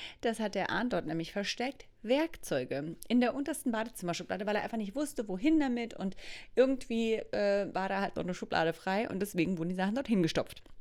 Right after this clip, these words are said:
Ist natürlich weniger gut, weil auch eben in dem Wandschrank im Schlafzimmer sich einige Sachen versteckt haben. Und dadurch, ähm,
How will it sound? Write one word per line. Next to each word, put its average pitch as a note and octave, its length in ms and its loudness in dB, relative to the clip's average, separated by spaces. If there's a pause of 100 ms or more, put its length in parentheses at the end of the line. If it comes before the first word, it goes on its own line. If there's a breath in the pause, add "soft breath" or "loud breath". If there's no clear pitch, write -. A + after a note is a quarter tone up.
(920)
Ist G#3+ 120 0
natürlich A3 380 -2
weniger A3+ 300 0
gut, A#3 240 -8
weil F#3 360 0
auch F3+ 280 0
eben F3 180 0
in E3+ 160 -6
dem E3+ 140 -4
Wandschrank G#3+ 640 -2
im F#3+ 80 0
Schlafzimmer G3+ 600 -4
sich E3 220 -10
einige D#3+ 220 -4
Sachen D#3+ 200 -4
versteckt - 440 -8
haben. F3+ 220 -2 (420 loud breath)
Und F3+ 240 -2
dadurch, G3+ 560 -6
ähm, G3 320 -4